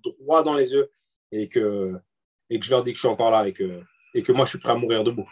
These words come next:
Et, et, et, et, et ma façon de penser, c'est vraiment ça. Moi, je suis prêt à mourir debout. Il n'y a pas de problème. Il n'y a pas de problème. Il y a, j'ai aucun problème avec ça. Mourir debout.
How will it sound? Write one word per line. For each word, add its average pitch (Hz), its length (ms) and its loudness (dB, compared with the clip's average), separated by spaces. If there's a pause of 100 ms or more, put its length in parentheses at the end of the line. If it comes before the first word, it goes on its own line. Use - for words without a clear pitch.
Et, 117 80 -4
et, 135 340 6
et, 143 280 6 (160)
et, 143 140 -4
et - 20 -6
ma 139 140 0
façon 160 240 -4
de 143 60 -10
penser, 175 220 -4
c'est 151 120 -6
vraiment 131 200 -6
ça. 143 140 -8
Moi, 117 100 -12
je 120 100 -10
suis - 40 -10
prêt 147 120 -4
à - 20 -2
mourir 127 240 0
debout. - 220 -18
Il - 20 -20
n'y 107 40 -14
a - 40 -16
pas - 100 -8
de - 60 -12
problème. - 200 -12 (320)
Il - 40 -10
n'y - 60 -4
a - 40 -10
pas - 140 -2
de - 60 -6
problème. - 300 -6 (480)
Il - 80 -4
y - 20 -4
a, 101 200 -8
j'ai 113 180 -2
aucun 139 240 0
problème 117 200 0
avec 101 100 -4
ça. 98 160 -10 (100)
Mourir 117 320 0
debout. 101 220 -4